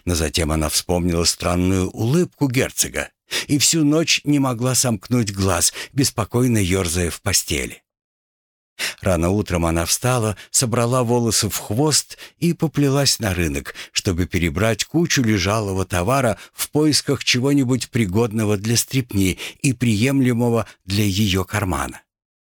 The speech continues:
Несмотря на ранний час, на рынке было довольно многолюдно. Пока одни сметали с тропинок мёртвые споры, другие собирались небольшими компаниями, чтобы оживлённо поболтать.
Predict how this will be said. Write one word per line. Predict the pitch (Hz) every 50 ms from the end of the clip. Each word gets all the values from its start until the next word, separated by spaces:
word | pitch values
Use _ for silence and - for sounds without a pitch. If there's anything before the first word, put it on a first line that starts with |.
| - - - - -
Несмотря | 90 - - 80 76 71 - 95 92 90
на | 90 85
ранний | 87 90 87 87 87 87 90 80
час, | - - 123 131 127 120 - - - - -
на | - 127 131
рынке | 127 143 165 170 139 156
было | 143 135 143 131 120 92
довольно | 101 107 101 113 151 156 143 139
многолюдно. | 131 123 123 127 110 117 110 98 80 69 60 - - - - - _ _ _ _ _ _ _ _ _ - - - -
Пока | - 110 101 - 107 98
одни | 95 92 85 98 110 107
сметали | - - - 101 87 - 95 92 92 90
с | - -
тропинок | - 98 92 90 - 104 98 98 92 -
мёртвые | - 104 104 104 95 - - 90 92 92
споры, | 90 - - - 127 147 156 147 147 139 123 - - - _
другие | - 135 117 143 143 127 135 156 151 139
собирались | - - 131 110 120 117 127 135 139 139 120 - -
небольшими | 127 113 107 110 104 - - 127 123 120 120
компаниями, | - - 123 113 98 - 98 85 78 76 80 82 85 85 82 82 - - - -
чтобы | - - - 113 101 104 95
оживлённо | 92 85 98 80 85 117 135 131 117 117 117
поболтать. | - - 113 98 113 107 104 - - - 69 60 - - -